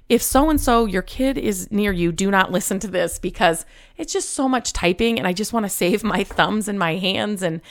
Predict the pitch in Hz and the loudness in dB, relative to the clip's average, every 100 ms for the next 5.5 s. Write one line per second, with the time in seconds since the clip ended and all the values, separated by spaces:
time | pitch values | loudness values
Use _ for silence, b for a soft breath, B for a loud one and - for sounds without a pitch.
0 | B B - 190 180 175 208 247 202 190 | B B -2 2 2 4 2 4 0 0
1 | 196 185 190 - 156 165 160 156 147 143 | 0 0 0 0 0 0 0 0 0 -2
2 | 127 127 127 151 143 156 156 - 160 180 | -6 -6 -6 -6 -6 -6 -6 -6 -6 -4
3 | 120 - - - - 233 180 160 139 131 | -6 -4 -8 -8 -10 -8 -6 -4 -4 -4
4 | - 143 - - - 247 - 190 156 123 | -4 -6 -6 -10 -6 -6 -4 -2 0 -2
5 | 95 - - - | -4 -8 -12 -12